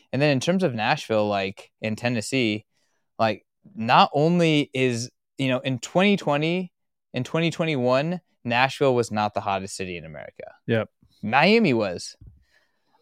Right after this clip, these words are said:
Speaker 1: I think Nashville right now, it's in the top three or four, if not, like, number
Speaker 2: I'll take
Speaker 1: one.
Speaker 2: it. Yeah.
Speaker 1: Like, like, Nashville is hot. Like, I've seen people who are like, "Oh my God, Miami is, like, more where it's at."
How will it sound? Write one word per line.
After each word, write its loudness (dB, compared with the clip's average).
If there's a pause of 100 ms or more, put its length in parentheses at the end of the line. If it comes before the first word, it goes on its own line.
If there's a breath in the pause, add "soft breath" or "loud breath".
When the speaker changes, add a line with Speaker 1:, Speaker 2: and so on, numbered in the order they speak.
(420)
Speaker 1:
I 6
think 4
Nashville 2
right 4
now, 4
it's -4
in 0
the 2
top 2
three 0
or 2
four, -2 (420)
if -2
not, 4
like, 0
number 2
Speaker 2:
I'll 0
take -2
Speaker 1:
one. 0
Speaker 2:
it. -4 (180)
Yeah. -4 (220)
Speaker 1:
Like, 2 (480)
like, -8
Nashville -4
is 2
hot. 2
Like, 2
I've -2
seen -4
people 0
who 2
are -2
like, 2
"Oh 2
my -2
God, 2
Miami 0
is, 0
like, -2
more 0
where 2
it's -6
at." -2